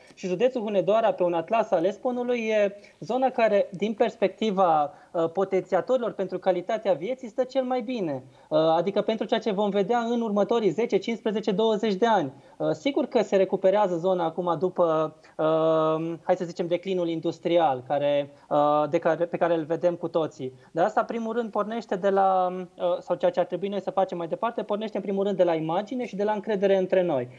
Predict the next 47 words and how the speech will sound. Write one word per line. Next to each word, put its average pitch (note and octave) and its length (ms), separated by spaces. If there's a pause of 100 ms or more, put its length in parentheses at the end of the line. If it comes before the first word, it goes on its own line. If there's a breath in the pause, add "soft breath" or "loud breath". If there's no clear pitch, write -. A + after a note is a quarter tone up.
(300 loud breath)
Uh, F3 180
încrederea G3 360
între F3+ 180
noi F#3 180
acolo, E3 480
în, F#3+ 380
în F3+ 180
vale E3+ 240
propriu-zis D#3+ 500
și - 100
în, D#3+ 200
uh, C#3+ 200
în F3 160
județ, D#3 380
și F#3+ 100
nu F#3 100
numai, G#3 320
și - 100
în C#3+ 60
toate E3+ 260
regiunile, D3+ 640 (140)
zonele E3 260
acestea D#3 300
miniere E3 360
conectate, C#3+ 800
până C#3 160
la C#3 100
urmă C#3 200
discutăm C3 360
și C#3+ 80
despre D3+ 220
conurbația D3 600
Jiului, C3+ 540 (180 loud breath)
uh, D3+ 100
Hunedoara, D3 500
Gorj, C#3 280
Dolj, D3+ 340
uh, - 420 (180)
o F#3 260
creștere G#3+ 400
a - 20
încrederii F3+ 500
în D#3+ 80
noi, F#3+ 180
în - 60
capacitățile F3 760
noastre, D3+ 560